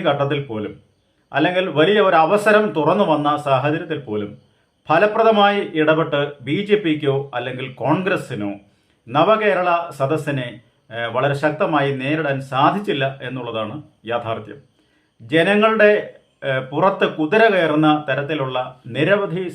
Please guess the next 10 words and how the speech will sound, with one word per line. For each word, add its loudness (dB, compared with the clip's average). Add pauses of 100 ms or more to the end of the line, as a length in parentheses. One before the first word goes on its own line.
സംഭവ -2
വികാസങ്ങൾ, -10 (500)
പാവപ്പെട്ട 2 (160)
കെ 2 (140)
എസ് -2
യു 6
പിള്ളേരുടെ 2 (160)
മുതുകത്ത്, -2 (680)
ഏ, -6 (280)
ഗുണ്ടകളും 2